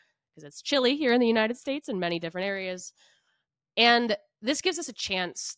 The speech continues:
to take, again, another nice kinda high-level look at the N W S L offseason, which, to the league's credit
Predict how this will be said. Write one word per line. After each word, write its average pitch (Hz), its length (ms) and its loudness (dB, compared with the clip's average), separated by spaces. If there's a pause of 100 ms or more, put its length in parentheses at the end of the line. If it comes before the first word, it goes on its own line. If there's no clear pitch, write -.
to 180 360 -4
take, 180 320 -8
again, 185 320 -6
another 180 280 -4
nice 180 200 -2
kinda 180 200 -6
high-level 202 460 -2
look 175 360 -6
at 170 160 -4
the 170 200 -8
N 196 120 0
W 196 240 -2
S 190 140 -4
L 170 260 -2 (100)
offseason, 180 680 0 (920)
which, 240 460 0 (420)
to 330 200 4
the 339 100 0
league's 240 320 -2
credit 151 420 -6